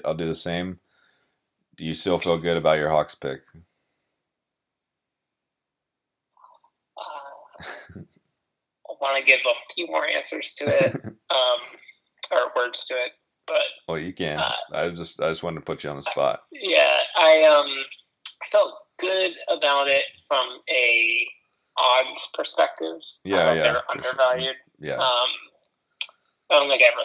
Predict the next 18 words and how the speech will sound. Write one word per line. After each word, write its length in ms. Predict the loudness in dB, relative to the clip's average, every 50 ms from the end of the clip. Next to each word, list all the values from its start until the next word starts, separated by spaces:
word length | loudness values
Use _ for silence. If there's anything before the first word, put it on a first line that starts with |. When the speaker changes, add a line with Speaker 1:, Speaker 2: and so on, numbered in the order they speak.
| -2 -2
Speaker 2:
thought 120 | -2 -2 -2
they 80 | -6 -8
were 140 | -8 -6 -4
gonna 140 | -4 -4 -4 -8 -12 -14
actually 320 | -12 -12 -12 -12 -14 -14 _
win 120 | -14 -14 -14 -16
the 80 | -18 -16
series. 600 | -14 -14 -12 -12 -14 -12 -8 -6 -6 -6 -8 -10 -6
So 180 | -6 -4 -2 -2 -2 -2 -4 -6 -12 _ _ _ _ _ _
Speaker 1:
<laughs> 60 | -18 -16 -16 -16 -18 -20 _ -20 _ _ _ _ _ _ _
Speaker 2:
I 60 | 4
Speaker 1:
Yeah. 140 | 6 6 2
Speaker 2:
would 80 | 0 -2
say 500 | -4 -4 0 2 4 6 6 4 2 -2 -10 -10 -8
still 320 | -8 -4 -2 0 0 0
yes. 500 | 2 2 4 4 2 2 -2 -6 -4 -4
I 60 | -4 -4
mean, 160 | -4 -6